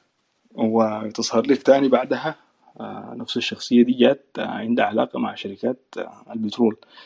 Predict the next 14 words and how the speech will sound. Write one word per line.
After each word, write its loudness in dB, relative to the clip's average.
صحيح 0
البترول 4
شركات -2
أجنبية -2
كبيرة -2
والحكومة -4
ال-، -12
آه، -12
السودانية، -2
لكن 2
حوالينا 4
نشأت -8
خدمات -6
البترول، -6